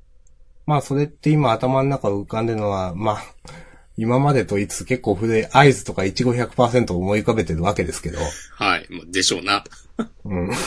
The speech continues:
Speaker 1: まあまあ長いんですよ。
Speaker 2: うん。
Speaker 1: だから、その、なんだろうな。結構がっつりその子の話やるんですよね。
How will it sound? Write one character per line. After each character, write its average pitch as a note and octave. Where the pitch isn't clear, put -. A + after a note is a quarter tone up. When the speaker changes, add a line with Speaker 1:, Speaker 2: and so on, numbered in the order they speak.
Speaker 1:
ま A#3+
あ -
ま F#4
あ D4+
長 F3+
い F3
ん G#2
で F#2
す F2+
よ。 F2+
Speaker 2:
う B2
ん。 F#2
Speaker 1:
だ G3
か D#3+
ら、 B2+
そ C3+
の、 B2
な G3+
ん G3+
だ C3+
ろ G#2
う G2+
な。 F2+
結 F#4
構 F#3+
が F3+
っ F3
つ F#4
り C4+
そ F3
の F3+
子 E3
の B2
話 G#2
や F#2+
る G2+
ん F2
で E2
す -
よ D#2+
ね。 D#2+